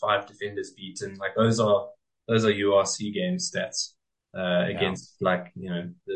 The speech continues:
Speaker 1: Ndrua. I mean, I shouldn't, shouldn't disrespect the
Speaker 2: <laughs>
Speaker 1: Ndrua like that, but maybe the Pacifica. Um,
Speaker 2: Sure, sure. <laughs>
Speaker 1: yeah, he, he was really good, and it was also, uh,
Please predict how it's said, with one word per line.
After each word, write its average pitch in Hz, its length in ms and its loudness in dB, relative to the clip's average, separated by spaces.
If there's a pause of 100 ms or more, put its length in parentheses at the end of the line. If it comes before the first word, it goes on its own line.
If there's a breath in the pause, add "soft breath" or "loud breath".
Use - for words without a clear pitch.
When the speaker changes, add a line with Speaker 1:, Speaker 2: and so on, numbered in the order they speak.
(140)
Speaker 1:
Ndrua. 90 600 -2
I 104 80 -6
mean, 104 140 -4 (320)
I 101 80 -4
shouldn't, 90 360 -4
shouldn't 98 220 -6
disrespect - 520 -2
the - 60 -4
Speaker 2:
<laughs> - 220 -2
Speaker 1:
Ndrua 98 140 2
like 92 200 2
that, 92 220 -2
but - 80 -10
maybe 113 240 6
the 104 60 2
Pacifica. - 580 0 (680)
Um, 104 300 6
Speaker 2:
Sure, 101 240 -2 (280)
sure. 156 300 -2
<laughs> - 40 -18
Speaker 1:
yeah, 110 120 4
he, 123 140 2 (100)
he 135 120 8
was 127 160 6
really 117 300 2
good, 113 220 4
and 107 180 -2
it 110 40 0
was 113 180 -2
also, 120 340 0 (320)
uh, 104 420 0